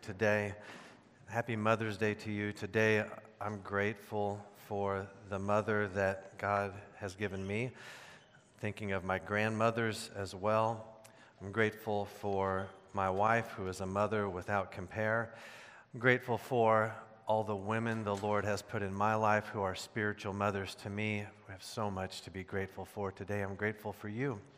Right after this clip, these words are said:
And if you have your Bible with you today, would you please open to the book of Micah?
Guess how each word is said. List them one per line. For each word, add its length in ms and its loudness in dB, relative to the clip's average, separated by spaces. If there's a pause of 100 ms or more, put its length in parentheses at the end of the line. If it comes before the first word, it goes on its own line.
(680)
And 100 -6
if 100 -8
you 80 4
have 460 4
your 140 -4
Bible 420 6
with 220 -4
you 40 -4
today, 520 2 (160)
would 160 -8
you 80 -4
please 260 -2
open 320 0
to 140 -4
the 100 0
book 260 -2
of 140 -4
Micah? 580 0